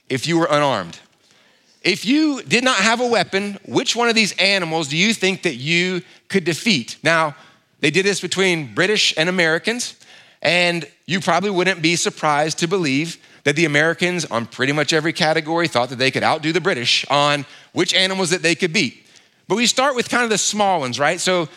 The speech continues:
about seventy percent of people thought that they could defeat a rat or a house cat, you know, they could beat those animals. We start to see a little bit of a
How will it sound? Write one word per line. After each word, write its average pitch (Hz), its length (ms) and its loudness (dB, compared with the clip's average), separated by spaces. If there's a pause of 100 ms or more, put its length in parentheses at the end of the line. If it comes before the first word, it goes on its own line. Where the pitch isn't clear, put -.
(180)
about 202 260 0
seventy 220 360 0
percent 208 340 0
of 180 100 -4
people 196 360 0
thought 180 180 0
that 180 120 -2
they 185 120 4
could 156 400 -4 (140)
defeat 196 500 0
a 151 100 2
rat 160 480 0 (280)
or 143 160 2
a 123 40 0
house 143 360 0
cat, 143 320 0 (100)
you 139 80 -2
know, 151 300 2
they 156 120 2
could 165 220 -2 (300)
beat 185 200 2
those 165 200 0
animals. 160 440 0 (220)
We 165 80 0
start 262 240 0
to 262 60 0
see 233 180 2
a 220 80 2
little 208 240 2
bit 202 220 0
of 180 160 0
a 160 360 2